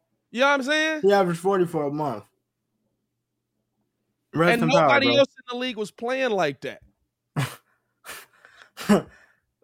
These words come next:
Speaker 2: Like
Speaker 1: You can't just base it on numbers. You have to base it on something that happens. And listen, I'm not saying that Jason Tatum can't be a superstar. I'm not saying that he won't be a superstar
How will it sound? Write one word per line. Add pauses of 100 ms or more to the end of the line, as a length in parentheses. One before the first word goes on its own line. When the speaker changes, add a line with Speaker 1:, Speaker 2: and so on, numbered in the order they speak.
Speaker 2:
Like (460)
Speaker 1:
You
can't
just
base
it
on
numbers.
You
have
to
base
it
on (200)
something (220)
that
happens.
And
listen,
I'm
not
saying
that
Jason
Tatum
can't
be
a
superstar.
I'm
not
saying
that
he
won't
be
a
superstar